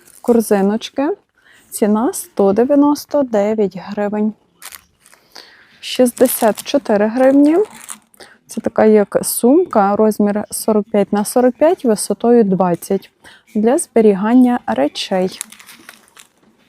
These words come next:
По сімдесят сім гривень.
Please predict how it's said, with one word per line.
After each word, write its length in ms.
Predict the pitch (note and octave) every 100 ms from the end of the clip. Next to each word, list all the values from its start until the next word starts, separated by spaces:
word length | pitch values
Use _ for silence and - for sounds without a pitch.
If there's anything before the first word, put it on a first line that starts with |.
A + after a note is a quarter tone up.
| _ _ _
По 120 | B3+
сімдесят 840 | A#3+ - A3+ A3 A3 - G#3 G3+ -
сім 360 | - F#3+ F3+
гривень. 540 | F3+ G#3+ G#3+ A3+ C4+